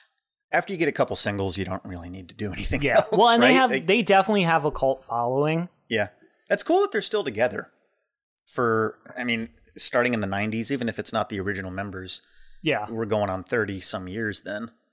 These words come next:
Speaker 2: And, and I mean, I think, like, they were kind of that, probably that perfect level of success where they never had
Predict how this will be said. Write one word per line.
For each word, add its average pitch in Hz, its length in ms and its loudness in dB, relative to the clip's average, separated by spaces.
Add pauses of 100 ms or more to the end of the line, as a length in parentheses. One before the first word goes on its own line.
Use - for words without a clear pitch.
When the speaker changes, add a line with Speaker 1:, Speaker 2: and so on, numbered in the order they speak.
(140)
Speaker 2:
And, 208 260 -2
and 240 140 0
I 262 80 2
mean, 254 160 2
I 247 80 4
think, 247 300 -4
like, 220 280 0 (460)
they 220 120 4
were 277 60 0
kind 285 260 0
of 254 60 0
that, 208 220 4
probably 190 300 2
that 165 200 0
perfect 151 440 -2
level 139 280 2
of 127 80 -2
success - 720 -2 (300)
where 165 320 2
they 180 180 0
never 226 300 2
had 170 600 0